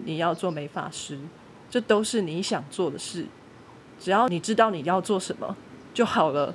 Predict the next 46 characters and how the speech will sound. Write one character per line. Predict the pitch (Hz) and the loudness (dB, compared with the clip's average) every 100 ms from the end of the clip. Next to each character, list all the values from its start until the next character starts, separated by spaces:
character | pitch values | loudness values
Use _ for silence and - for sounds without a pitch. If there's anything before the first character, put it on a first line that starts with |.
| - | -2
你 | |
就 | 190 226 | 0 2
是 | 233 | 2
很 | 175 | 2
棒 | 208 190 | 2 0
的 | 156 | -2
人。 | - - - | -8 -10 -8
然 | 240 | -2
后 | |
我 | 220 | 0
就 | 240 | 0
觉 | 226 | 0
得， | |
对 | 220 277 | 2 4
啊， | 240 240 | 4 0
没 | 208 196 | -2 -2
错 | 302 269 | 0 2
啊， | 208 | 2
每 | 214 202 185 | 0 0 2
个 | 208 | 2
人 | 196 196 | 4 4
都 | 262 | 2
可 | 269 285 | 2 0
以 | |
是 | 202 233 | 0 0
很 | 202 | -2
棒 | 143 202 | 0 0
的 | 185 - | 0 -6
人 | - - | -8 -10
啊， | - - - - | -14 -16 -20 -2
你 | 214 | -2
不 | 208 269 | 0 0
一 | 254 | 0
定 | 254 | 2
要 | 254 233 | 2 2
成 | - 185 | 0 -2
为 | 185 | -2
精 | 190 202 196 | -4 -4 -2
英 | 196 196 | -2 -4
才 | 165 | -6
是 | 160 | -6
很 | 185 - | -6 -6
棒 | - 151 | -6 -6
的 | - - | -8 -12
人 | - | -12
啊。 | - | -12